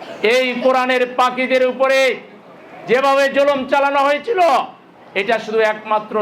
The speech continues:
তুলনীয় ইসরায়েল যেভাবে গাজায় আমার মুসলমান ভাইদের উপরে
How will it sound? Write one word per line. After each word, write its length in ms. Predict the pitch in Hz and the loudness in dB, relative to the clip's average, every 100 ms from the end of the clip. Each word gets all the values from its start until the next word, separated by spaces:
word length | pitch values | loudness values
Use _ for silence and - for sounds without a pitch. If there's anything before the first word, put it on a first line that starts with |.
| 208 | -4
তুলনীয় 400 | 208 202 202 202 196 202 | -2 -2 -2 0 0 -2
ইসরায়েল 640 | 170 185 208 214 214 214 170 - - - - | -2 0 0 2 0 -2 -4 -12 -20 -16 -2
যেভাবে 360 | 196 220 214 220 220 | 0 2 2 0 0
গাজায় 440 | 208 240 240 240 | 0 2 2 2
আমার 280 | 226 233 233 | 0 0 -2
মুসলমান 540 | 226 240 233 240 233 240 | -4 -8 -4 -2 0 0
ভাইদের 340 | 233 240 240 240 | 0 0 0 -2
উপরে 280 | 247 254 | -2 0